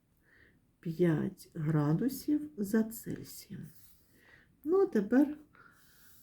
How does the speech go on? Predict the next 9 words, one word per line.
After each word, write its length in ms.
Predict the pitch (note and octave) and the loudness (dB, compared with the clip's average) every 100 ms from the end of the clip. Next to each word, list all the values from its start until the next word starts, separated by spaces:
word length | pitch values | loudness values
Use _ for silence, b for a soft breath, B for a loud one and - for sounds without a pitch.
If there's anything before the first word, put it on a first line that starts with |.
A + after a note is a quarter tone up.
| b _ | b _
до 140 | G#3 A#3+ | -2 2
другого 400 | F3+ D#3+ D3+ D3+ | 4 2 2 0
завдання 560 | D#3+ D3+ D3+ D3 D3+ | 0 0 0 -2 -2
приступаємо. 960 | C#3 D#3 - D#3 - D#3 D#3+ G3 C4+ D4+ - _ _ _ _ _ _ _ _ _ _ _ _ _ _ _ b b b b _ | -4 -8 -10 -14 -8 -2 0 2 0 -4 -12 _ _ _ _ _ _ _ _ _ _ _ _ _ _ _ b b b b _
У 120 | D#4+ F4+ | 4 6
другому 520 | A3+ F#3+ G#3 G#3 A#3+ | 8 6 6 6 4
завданні 580 | C4 A#3 D#3+ D3+ D#3 D#3+ | 2 2 4 4 4 2
стоїть 340 | - C#4 D4+ | 2 2 4
запитання: 720 | C#4 - G3+ - D3+ D3+ D3+ | 2 2 -2 -2 -4 -4 -4